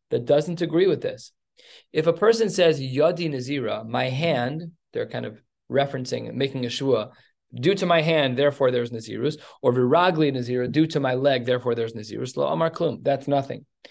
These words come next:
And we'll see in a moment why that's true.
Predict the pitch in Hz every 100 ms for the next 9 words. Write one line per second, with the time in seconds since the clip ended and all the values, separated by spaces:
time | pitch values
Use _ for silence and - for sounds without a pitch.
0 | _ _ _ _ _ - 117 117 156 135
1 | 143 151 131 123 120 117 117 - - 165
2 | 170